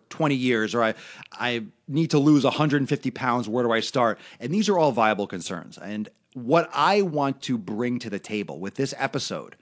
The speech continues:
and what I wanna bring to the table, and what I have brought to the table with Swolenormous X, is the fact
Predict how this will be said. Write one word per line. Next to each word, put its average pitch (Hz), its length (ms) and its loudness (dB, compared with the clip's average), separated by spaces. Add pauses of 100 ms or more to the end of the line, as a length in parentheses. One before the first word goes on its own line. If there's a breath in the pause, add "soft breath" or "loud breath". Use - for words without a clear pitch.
(400 soft breath)
and 127 100 -6
what 139 100 4
I 143 40 6
wanna 143 220 2
bring 143 200 0
to 123 80 -12
the 123 80 -4
table, 117 520 -2
and 104 80 -10
what 110 100 -6
I 92 60 -12
have 160 400 -4
brought 90 180 -6
to 92 60 -14
the 82 60 -14
table - 380 -14 (400 soft breath)
with 131 340 -6
Swolenormous 127 680 -2
X, 120 340 -6 (260)
is 147 520 2 (1040)
the 139 120 -4
fact - 600 0